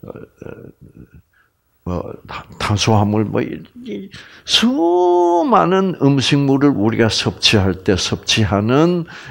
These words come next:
그런, 어, 영양소들이 많아요. 그런데 그 영양소,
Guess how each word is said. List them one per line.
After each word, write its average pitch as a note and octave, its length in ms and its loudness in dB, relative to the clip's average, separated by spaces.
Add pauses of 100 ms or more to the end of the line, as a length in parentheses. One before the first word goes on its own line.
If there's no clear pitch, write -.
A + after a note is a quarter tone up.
(140)
그런, G2+ 480 2 (280)
어, - 140 -2 (200)
영양소들이 F2+ 1040 -2 (180)
많아요. - 640 -12 (1600)
그런데 F#3+ 420 0
그 D#3 300 2
영양소, E3 1400 2